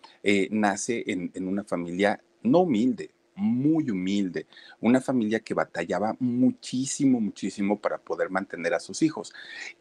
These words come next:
Y, y no era propiamente la familia, este, Muñoz, en esos años, prácticamente todo el país estaba en la misma, en la misma situación, que de hecho por esos años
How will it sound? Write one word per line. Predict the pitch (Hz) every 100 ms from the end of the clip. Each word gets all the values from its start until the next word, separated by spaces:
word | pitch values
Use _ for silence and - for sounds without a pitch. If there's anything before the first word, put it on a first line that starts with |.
| _
Y, | 180 -
y | 196
no | 208
era | 285 392
propiamente | - 247 262 214 170 165
la | - 151
familia, | - 107 127 127 110 87 -
este, | 92 - 107
Muñoz, | 123 165 202 - - - - - _
en | 135 156
esos | 190 190 -
años, | 110 113 -
prácticamente | - 120 - 143 107 98 104 104
todo | - 107
el | 113
país | 101 90 95 92
estaba | 98 - 87
en | 92
la | 85
misma, | 90 104 131 151 139 - 107
en | 90
la | 87
misma | 87 98 101
situación, | - - 87 - 92 95 - - -
que | - 120
de | 117
hecho | 139 127
por | - 113
esos | 131 139 -
años | 110 95 -